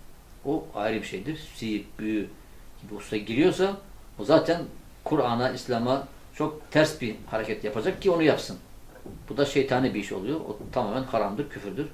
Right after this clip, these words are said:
Ona ortak olan da onun gibi günaha girer. Yok eğlenmek için, vakit geçirmek için, e, insanları böyle etkileyip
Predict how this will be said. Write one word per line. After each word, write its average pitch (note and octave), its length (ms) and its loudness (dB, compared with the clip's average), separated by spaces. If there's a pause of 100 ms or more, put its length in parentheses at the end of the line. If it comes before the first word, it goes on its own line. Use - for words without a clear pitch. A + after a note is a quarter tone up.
(380)
Ona A2+ 120 -4
ortak G#2+ 240 0
olan G#2 240 2
da B2+ 40 -2
onun A#2 140 -2
gibi B2+ 220 -6 (400)
günaha A2+ 300 2
girer. F2+ 180 -8 (160)
Yok D#3+ 200 -6
eğlenmek D3+ 420 0
için, A2 160 -8
vakit C3 160 -4
geçirmek C#3 340 -2
için, A#2 160 -6 (760)
e, B2+ 60 -6
insanları B2 540 0
böyle A#2+ 140 2
etkileyip B2 380 0